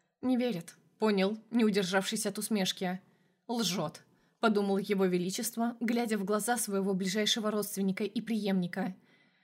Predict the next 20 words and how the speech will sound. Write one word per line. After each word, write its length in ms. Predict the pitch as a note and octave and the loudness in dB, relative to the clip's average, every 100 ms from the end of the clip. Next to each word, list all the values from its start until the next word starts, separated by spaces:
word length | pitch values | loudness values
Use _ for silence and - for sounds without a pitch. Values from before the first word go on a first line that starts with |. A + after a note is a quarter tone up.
| - | -4
Несколько 460 | A3+ A3 A3 G3+ G3+ | 0 0 0 0 2
долгих 380 | G3 F#3+ F#3 | 2 2 0
секунд 460 | - G#3+ G#3 A#3+ A#3 | -2 -4 -2 -2 0
мужчины 400 | F#3+ F#3 A3 G#3 | -2 0 0 0
буравили 480 | F#3 G3+ G#3 G#3 F3 | 0 0 0 0 0
друг 260 | F3 F#3+ | 0 0
друга 260 | F3 G3 G3 | 0 0 0
взглядами. 640 | F#3+ F#3 G3 F3+ F3 E3+ F#3 _ _ _ _ | 0 -2 0 0 -2 -6 -10 _ _ _ _
Бывшие 380 | A#3+ D4 - B3 | -2 0 0 0
друзья 480 | A3 A3 G#3+ C4+ A#3 | 0 -2 -2 0 2
и 60 | |
нынешние 500 | F#3+ G3+ G3+ F#3+ G3+ | 2 2 0 0 -2
противники. 760 | F#3 F#3+ A3 A#3 A#3+ A3 G3 G3+ - _ _ - | -2 -4 -2 0 0 0 -4 -4 -12 _ _ -2
А 100 | C4 | 2
затем 420 | G#3+ G#3+ A#3 B3 | 2 2 0 0
Тиль 300 | - G#3+ A3 | 0 -2 0
улыбнулся 600 | A#3+ G#3+ F3+ A3 B3 B3+ | 0 0 2 0 0 -2
и, 40 | |
поклонившись, 640 | A3+ G3 G3+ G3 G3 A#3 A3 | -4 -2 0 0 -2 -4 -4
проговорил: 640 | G#3+ G3 G#3 G3+ F3+ F3 | -2 0 2 2 0 -4